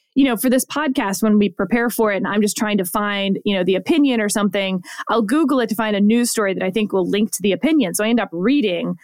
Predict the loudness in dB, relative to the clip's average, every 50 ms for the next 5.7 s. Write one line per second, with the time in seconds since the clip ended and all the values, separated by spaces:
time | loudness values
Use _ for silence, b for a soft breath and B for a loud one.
0 | b b b b b _ _ _ _ _ -2 0 2 2 2 0 0 0 2 2
1 | 2 2 0 -2 -2 -2 0 0 0 -2 -2 b b b b 0 2 4 4 4
2 | 2 2 2 0 0 0 0 -2 -2 -2 0 0 2 2 2 0 -2 -2 0 0
3 | 0 -2 -2 -2 0 0 0 0 0 0 0 0 0 -2 -2 0 0 2 2 0
4 | 0 0 -2 -2 -2 -2 -2 -2 -2 -2 -2 -2 -2 -2 0 0 0 0 -2 -2
5 | -4 -4 -4 -6 -4 -4 -4 -2 -2 -2 -4 -4 -6 -8